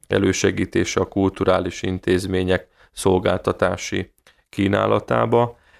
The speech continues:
Ez a projekt, amennyiben, ö, támogatásban részesül, akkor kétezer-tizennyolc január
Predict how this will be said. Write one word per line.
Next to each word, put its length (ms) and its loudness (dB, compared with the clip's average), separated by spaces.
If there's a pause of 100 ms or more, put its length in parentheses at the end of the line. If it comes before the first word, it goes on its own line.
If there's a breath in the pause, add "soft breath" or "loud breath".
(120)
Ez 140 0
a 300 4
projekt, 400 4
amennyiben, 720 2
ö, 300 0 (220)
támogatásban 840 0
részesül, 540 0
akkor 380 2 (340 soft breath)
kétezer-tizennyolc 1200 2
január 560 2